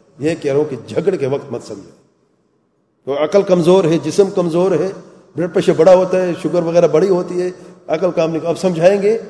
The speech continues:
اور مزید وہ بگڑیں گے۔ اس وقت خاموشی اختیار کرنی ہے، خاموشی سے بیٹھا رہنا ہے۔ وَاخْفِضْ لَهُمَا جَنَاحَ الذُّلِّ مِنَ الرَّحْمَةِ،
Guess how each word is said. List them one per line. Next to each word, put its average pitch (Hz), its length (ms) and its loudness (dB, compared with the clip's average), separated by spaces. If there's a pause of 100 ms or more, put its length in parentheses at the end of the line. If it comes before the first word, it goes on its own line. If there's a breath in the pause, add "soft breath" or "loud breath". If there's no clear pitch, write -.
(480)
اور 196 160 0
مزید 180 540 -2
وہ 170 120 -2
بگڑیں 135 320 -6
گے۔ 95 140 -14 (880)
اس 139 140 -12
وقت 165 260 -8
خاموشی 151 340 -6
اختیار 170 300 -4
کرنی 160 380 -6
ہے، 196 100 -8 (1040)
خاموشی 220 300 -4
سے 196 60 -2
بیٹھا 151 280 0
رہنا 107 240 -6
ہے۔ - 200 -20 (840)
وَاخْفِضْ 127 280 -2
لَهُمَا 214 280 -2
جَنَاحَ 226 260 2
الذُّلِّ 240 400 0
مِنَ 220 160 0
الرَّحْمَةِ، 196 420 0